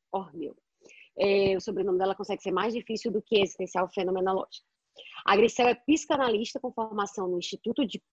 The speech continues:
Instituto de Clínica Psicanalítica do Rio de Janeiro e na formação freudiana,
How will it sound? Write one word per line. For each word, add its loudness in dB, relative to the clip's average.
Instituto 0
de 0
Clínica 4
Psicanalítica 0
do -2
Rio -2
de -10
Janeiro 2
e 10
na 4
formação 0
freudiana, 2